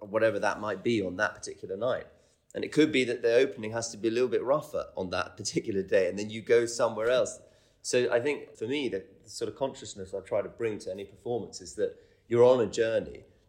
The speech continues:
and you don't know exactly what that journey is gonna be. And you want to access something special within that journey. You wanna find the pot of gold somewhere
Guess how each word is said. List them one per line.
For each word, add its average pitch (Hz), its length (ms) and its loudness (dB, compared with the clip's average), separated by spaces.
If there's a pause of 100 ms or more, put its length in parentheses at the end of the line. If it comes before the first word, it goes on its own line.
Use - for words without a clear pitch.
(120)
and 95 100 -4
you 104 60 0
don't 120 280 4
know 104 140 2
exactly 95 600 -2
what 92 180 -8
that 95 160 -4
journey 92 220 -6
is 87 100 -14
gonna 90 160 -12
be. 87 400 -8 (320)
And 101 200 -2
you 101 120 -8
want 127 240 4
to - 220 -6
access - 520 -4
something 98 560 -6
special - 640 -4
within 98 340 -6
that 82 200 -4
journey. 82 280 -6
You 101 100 -10
wanna 113 280 2
find 101 540 -2
the 87 80 -8
pot 104 280 -4
of 92 140 -14
gold 87 500 2
somewhere 98 680 0